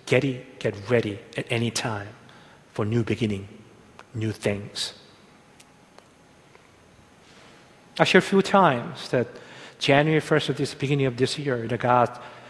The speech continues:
you know, gave us that, you know, the Joshua, was it? Yeah, chapter forty-three, nineteen. "And I'm doing a new things," he says.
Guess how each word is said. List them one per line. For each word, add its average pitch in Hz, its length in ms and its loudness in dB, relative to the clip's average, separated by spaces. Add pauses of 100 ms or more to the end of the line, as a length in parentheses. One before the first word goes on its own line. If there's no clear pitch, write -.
(840)
you 147 100 2
know, 143 440 -2
gave 143 200 10
us 139 160 4
that, 120 420 0
you 135 80 -2
know, 120 120 0 (420)
the 120 160 -4
Joshua, 110 680 4 (920)
was 104 140 -10
it? 127 120 -8 (440)
Yeah, 107 80 -8 (200)
chapter - 300 -6
forty-three, 120 640 -2 (680)
nineteen. 113 500 -4 (840)
"And 110 100 0
I'm 107 140 2
doing 120 340 2
a 127 60 4
new 127 160 4
things," 127 380 0
he 110 80 -2
says. - 520 -6